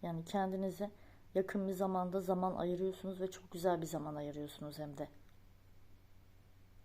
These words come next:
Burada bir adam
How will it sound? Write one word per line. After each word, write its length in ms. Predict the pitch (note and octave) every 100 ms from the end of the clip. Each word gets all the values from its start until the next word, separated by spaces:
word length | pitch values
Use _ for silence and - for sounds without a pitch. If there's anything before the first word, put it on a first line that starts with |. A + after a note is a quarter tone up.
| - - - - - - - - - - - - - - - - - - - - - - - - - - - -
Burada 300 | B3 A#3 G3+
bir 140 | A3+
adam 240 | A3+ F3